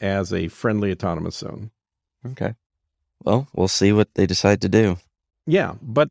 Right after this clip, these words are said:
Speaker 2: I know
Speaker 1: I
Speaker 2: C S B
Speaker 1: still am,
Speaker 2: is probably
Speaker 1: I'm
Speaker 2: just pulling his hair out right now.
Speaker 1: I don't understand why he listens. I seriously don't understand why he listens.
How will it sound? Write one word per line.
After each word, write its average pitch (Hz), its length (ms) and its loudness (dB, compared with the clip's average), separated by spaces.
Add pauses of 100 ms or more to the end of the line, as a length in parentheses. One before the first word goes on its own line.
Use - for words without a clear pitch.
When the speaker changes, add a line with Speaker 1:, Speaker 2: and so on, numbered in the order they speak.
(160)
Speaker 2:
I 98 60 0
know 104 120 6
Speaker 1:
I - 20 6
Speaker 2:
C 110 220 4
S 87 120 2
B 220 80 0
Speaker 1:
still 202 120 8
am, - 80 4
Speaker 2:
is 127 100 0
probably 82 300 2
Speaker 1:
I'm - 60 -4
Speaker 2:
just - 300 -8
pulling 90 280 -2
his 78 120 -6
hair 82 220 -2
out 80 200 -4
right - 200 -10
now. 95 240 -4 (560)
Speaker 1:
I 120 100 2
don't 113 140 2
understand 90 420 -4
why 82 200 -8
he - 120 -14
listens. - 380 -16
I 98 140 -8
seriously - 480 -8
don't 87 120 -8
understand 82 380 -10
why - 100 -10
he - 60 -10
listens. - 360 -16